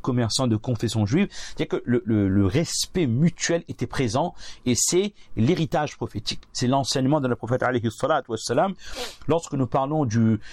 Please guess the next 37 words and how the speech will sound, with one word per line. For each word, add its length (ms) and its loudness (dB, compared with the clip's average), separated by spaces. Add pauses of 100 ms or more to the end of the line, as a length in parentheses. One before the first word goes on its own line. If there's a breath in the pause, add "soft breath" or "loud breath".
(220 loud breath)
du, 300 6
du 140 6
bien 260 2
vivre 240 0
ensemble 540 2
et 20 0
tout 160 -6
ça, 260 0 (300 loud breath)
euh, 160 0
c'est 160 0
pas 140 0
nous 100 0
qui 140 0
l'avons 200 2
inventé, 400 0
hein. 140 -10
C'était 460 0 (1200)
le 260 6
message 500 0
prophétique, 480 -4 (300 loud breath)
et 40 0
c'était 180 0
la 120 2
façon 320 0
de 80 4
vivre 340 2
à 120 2
Al-Madina 600 2
Al-Munawwara. 560 2
La 80 -2
première 240 -2
chose 220 -4
que 60 -6
le 20 2
prophète 240 0
avait 160 4
fait, 260 0